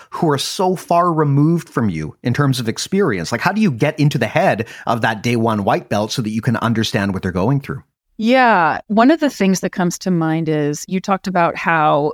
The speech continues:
Speaker 2: being a white belt might be different now from the way it was when you were a white belt. I think another thing that may be shifting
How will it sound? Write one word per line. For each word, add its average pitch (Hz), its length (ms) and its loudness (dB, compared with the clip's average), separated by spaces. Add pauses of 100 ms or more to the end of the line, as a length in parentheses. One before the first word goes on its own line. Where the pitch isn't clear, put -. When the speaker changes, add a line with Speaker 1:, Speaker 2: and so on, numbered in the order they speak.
Speaker 2:
being 185 320 0
a 170 80 0
white 156 280 0
belt 151 360 2
might 165 340 2
be 175 140 -2
different 170 360 -2
now 156 200 2
from 165 480 0 (280)
the 175 140 2
way 170 220 4
it - 100 0
was 151 380 2
when 156 160 -2
you 190 160 2
were 214 160 2
a 143 80 2
white 135 260 0
belt. 135 320 -2 (120)
I - 80 0
think 233 200 0
another 185 380 0
thing 180 240 0
that 160 180 2
may 165 180 2
be 160 140 0
shifting 156 600 0